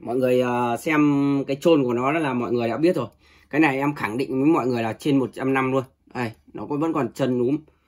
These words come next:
Ở ngoài là vẽ, à, hạt màu, ờ, màu, ờ, đờ, màu, màu, màu bã trầu mọi người nhá. Đây, chữ ký triện, chữ Kutani luôn.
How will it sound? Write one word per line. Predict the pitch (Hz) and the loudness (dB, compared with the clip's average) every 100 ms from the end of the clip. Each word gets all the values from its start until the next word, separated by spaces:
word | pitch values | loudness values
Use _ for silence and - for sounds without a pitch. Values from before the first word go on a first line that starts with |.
| _ _ _ _ _ | _ _ _ _ _
Ở | 113 | -6
ngoài | 117 120 120 | -2 -2 -2
là | 117 | -4
vẽ, | 131 139 | -4 -6
à, | 165 160 147 147 | -4 -2 -2 -2
hạt | 143 113 _ - | -6 -8 _ -8
màu, | 127 127 120 123 120 | -4 -2 0 0 0
ờ, | 120 120 120 | -2 -4 -4
màu, | 120 117 120 120 117 117 117 _ _ _ _ | -4 -2 -4 -4 -4 -4 -8 _ _ _ _
ờ, | - 117 120 120 120 120 123 | -8 -4 -2 -2 -2 -2 -4
đờ, | 147 131 131 | -4 -4 -2
màu, | 131 127 120 | -2 -4 -4
màu, | 123 123 120 _ _ _ _ _ _ _ _ _ _ _ _ _ _ | -4 -4 -8 _ _ _ _ _ _ _ _ _ _ _ _ _ _
màu | 120 117 120 123 127 | -4 -2 -2 -4 -4
bã | 127 185 | -6 -6
trầu | - 143 | 0 0
mọi | 120 120 | 0 -2
người | 123 | 0
nhá. | 139 165 - _ _ _ _ - | 0 -2 -8 _ _ _ _ -10
Đây, | 123 123 - | -6 -6 -2
chữ | 160 147 143 | 0 0 2
ký | 156 175 | 0 0
triện, | - - - - - _ _ | 0 -4 -4 -20 -20 _ _
chữ | - 170 175 _ | 2 2 0 _
Kutani | 160 160 151 151 147 | 0 4 6 6 6
luôn. | 156 | 4